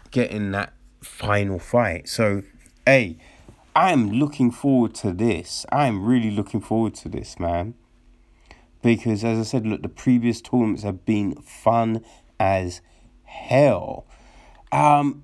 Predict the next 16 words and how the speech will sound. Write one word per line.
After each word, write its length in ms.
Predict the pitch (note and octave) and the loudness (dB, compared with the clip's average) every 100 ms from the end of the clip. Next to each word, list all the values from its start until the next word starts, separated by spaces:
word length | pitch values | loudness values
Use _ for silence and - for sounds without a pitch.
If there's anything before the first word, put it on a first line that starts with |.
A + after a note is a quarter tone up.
| - | -2
it's, 240 | D3+ C#3 B2 | -2 -2 2
it's 220 | D3 D3 | 2 2
hard 400 | - D#3 F#3+ - | 0 2 2 -2
to 120 | - | -2
know, 340 | D#3 D3+ E3+ G2 | 0 0 0 -2
right, 540 | E2+ F2 C3 C#3+ - - - - - - - _ _ _ - - | -2 0 0 -2 -8 -20 -20 -20 -20 -20 -20 _ _ _ -20 0
who 280 | C3+ C#3+ B2 | 2 4 0
could 560 | - - - D3 G2+ - - | -4 -10 2 2 2 -8 2
be 520 | B2+ B2+ G#2+ G2 G2 - _ _ _ - | 4 4 2 -2 -8 -12 _ _ _ -8
the 80 | G#2+ | -8
favourites 800 | - C3 C3+ D3 G2+ G2 - - | -4 0 2 2 0 -4 -6 -10
here. 320 | E2 E2 D#2+ - - - | -10 -8 -12 -16 -20 -6
I 120 | B2+ C3 | -2 -2
think, 500 | - D#3 D3+ - B2+ | 2 4 4 0 0
um, 380 | B2 A#2+ A#2+ - | 2 2 0 -2
that 360 | A2+ A2+ G2+ | -2 0 -2